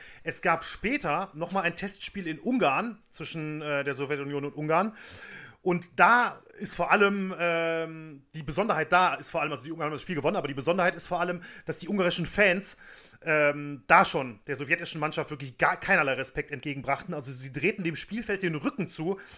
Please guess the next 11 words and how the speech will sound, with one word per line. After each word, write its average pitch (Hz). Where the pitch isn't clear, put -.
als 160
die 165
Russen, 196
äh, 180
vorgestellt 214
wurden 214
und 190
übertönten 190
die 170
russische 175
Nationalhymne 160